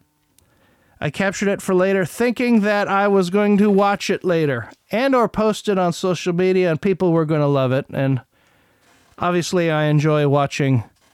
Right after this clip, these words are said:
the Pantera videos online. But if there's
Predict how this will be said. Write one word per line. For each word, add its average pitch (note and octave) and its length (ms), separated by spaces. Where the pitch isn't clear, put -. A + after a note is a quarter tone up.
the C#3+ 80
Pantera C#3+ 560
videos C3+ 680
online. C#3+ 640
But F3 240
if F3+ 220
there's E3+ 400